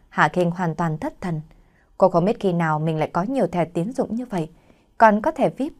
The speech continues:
lại còn có thẻ vàng nữa. Thế nhưng đáng tiếc là không có ai biết mật khẩu cả. Nhân viên thu ngân nhận lấy tấm thẻ trong tay Hà Kinh, xem xét mã số, tay kia hí hoáy nhấn tí tách tí tách, không khác gì là đòi mạng người ta.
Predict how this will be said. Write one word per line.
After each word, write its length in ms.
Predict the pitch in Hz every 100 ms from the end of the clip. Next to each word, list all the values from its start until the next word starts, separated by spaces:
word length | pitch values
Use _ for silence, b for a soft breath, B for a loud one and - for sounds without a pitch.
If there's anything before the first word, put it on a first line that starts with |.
| _ _ -
lại 140 | 170
còn 200 | - 151
có 120 | 143 -
thẻ 200 | 220 160
vàng 320 | 170 151 143
nữa. 160 | - - _ b b b
Thế 100 | 190
nhưng 200 | 175 165
đáng 200 | 165 160
tiếc 400 | 175 247 - -
là 160 | 170 139
không 200 | 170 156
có 100 | 175
ai 180 | 175 170
biết 180 | 254 220
mật 140 | 170 -
khẩu 200 | 165 151
cả. 280 | 165 156 - _ _ _ _ _ _ _ _ - _ _ _ -
Nhân 140 | 185 180
viên 200 | 180 175
thu 120 | 175
ngân 300 | 170 175 175
nhận 140 | 175
lấy 120 | 170
tấm 220 | 180 208 247
thẻ 220 | 214 160
trong 220 | 185 175
tay 160 | 180 170
Hà 260 | 175 165 -
Kinh, 260 | 202 208 B B B
xem 300 | - 220 202
xét 180 | 285 320
mã 180 | 233 -
số, 380 | 214 185 240 339 b b b -
tay 140 | 180
kia 320 | 175 175 165 -
hí 240 | - 180 175
hoáy 300 | 185 165 208
nhấn 280 | 202 175
tí 200 | 190 185
tách 180 | 185 285 -
tí 160 | 185 190
tách, 200 | 294 - b b b b
không 220 | 226 214
khác 160 | 220 -
gì 160 | 220
là 120 | 185 175
đòi 200 | 175 170
mạng 180 | 175 -
người 220 | 170 156
ta. 280 | - 214